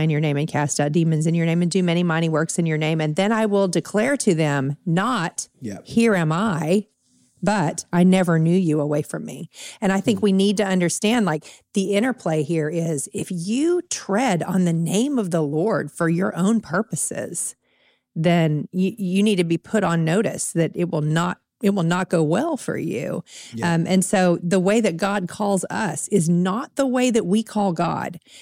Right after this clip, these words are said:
Speaker 1: And I think this is something that we can, can lose, uh, lose sight of is, is we believe that we can, I, I think it's a s-, it's a sign here of overfamiliarity,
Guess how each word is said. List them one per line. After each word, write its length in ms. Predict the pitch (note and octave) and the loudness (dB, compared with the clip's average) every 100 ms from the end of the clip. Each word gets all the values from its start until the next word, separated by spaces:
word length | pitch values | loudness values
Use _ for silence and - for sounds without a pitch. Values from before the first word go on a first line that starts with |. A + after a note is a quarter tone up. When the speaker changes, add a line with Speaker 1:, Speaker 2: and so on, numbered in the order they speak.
| - | -2
Speaker 1:
And 120 | F#3 | 0
I 80 | F#3 | 2
think 180 | A3+ A#3 | 0 0
this 140 | G#3+ | 0
is 100 | A3+ | 0
something 320 | A3 G3 G3 | 0 2 2
that 100 | F3 | 2
we 140 | E3+ F#3+ | 0 0
can, 340 | G3 E3+ D#3+ - | 0 -2 -4 -6
can 260 | F#3+ E3+ E3+ | -4 0 2
lose, 400 | F3+ F3+ E3+ - | 2 2 0 -2
uh, 300 | E3+ D3+ C#3+ | -2 0 0
lose 240 | E3+ E3 | 0 0
sight 280 | - G3 A#3 | -2 -2 0
of 160 | D#3+ D3 | 0 0
is, 200 | D3 D3 | -2 -2
is 220 | F3+ D#3 | -2 -2
we 240 | D#3 G3+ | 0 0
believe 560 | G3+ F3+ D#3+ D#3+ D#3 D3 | 0 0 0 0 0 -2
that 220 | D#3 D3+ | -2 0
we 160 | D#3+ F#3+ | 0 0
can, 160 | F#3 - | 0 -4
I, 160 | F#3 F#3+ | -2 0
I 40 | |
think 140 | G3 F#3 | 0 0
it's 160 | G3+ | -2
a 20 | F#3 | -2
s-, 220 | - - | -4 -6
it's 140 | F#3+ F#3 | 0 0
a 60 | |
sign 360 | E3+ - G3+ G#3 | 0 0 2 2
here 180 | F#3+ E3 | 2 2
of 140 | E3 | 0
overfamiliarity, 1400 | D#3 E3 F3+ G3+ F#3+ - F3+ F3 D#3+ C#3+ D3+ E3 D3+ D3+ | 0 0 0 0 -4 -2 -2 0 0 0 0 0 -2 -4